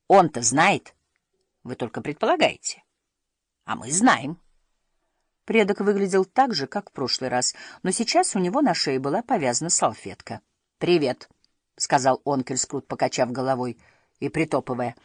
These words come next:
«Я ужасно огорчён. Ты знаешь, что они мне сказали?» Он немного помолчал. Предок тоже покачивал головой и притопывал. «Ты прав», — продолжал Онкельскрут, «они испортили мне отпуск. И я, понимаешь,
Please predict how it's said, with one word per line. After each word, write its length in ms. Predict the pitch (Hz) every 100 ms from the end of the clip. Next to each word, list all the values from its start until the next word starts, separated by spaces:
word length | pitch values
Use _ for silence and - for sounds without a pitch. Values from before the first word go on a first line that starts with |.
| _ _ -
«Я 180 | 127 165
ужасно 500 | 180 160 135 - 135
огорчён. 500 | 131 - - 127 120 _ _ _ _ _
Ты 120 | - 127
знаешь, 540 | 120 139 233 - -
что 420 | - - - 131 151
они 180 | 233
мне 200 | 262 302
сказали?» 580 | 294 - 359 190 107 101 _ _ _ _ _ _ _ _ -
Он 120 | 170
немного 320 | 180 190 185 185
помолчал. 600 | 202 202 208 - 123 123 _ _ _ _ _ _ _ -
Предок 280 | 269 247 -
тоже 220 | 311 151
покачивал 540 | 131 - 147 127 127
головой 500 | 127 131 113 139 214
и 300 | 120 117 113 - - -
притопывал. 640 | 123 - 165 - 135 120 - -
«Ты 100 | 151
прав», — 340 | 123 - - - -
продолжал 440 | 139 135 - 123 -
Онкельскрут, 640 | 127 113 120 - 117 - - -
«они 280 | 143 156 131
испортили 580 | - - 196 - 202
мне 220 | 147 131 -
отпуск. 520 | 120 - - - - _ _ _ _ _ -
И 80 | 349
я, 100 | 349
понимаешь, 480 | 131 135 135 -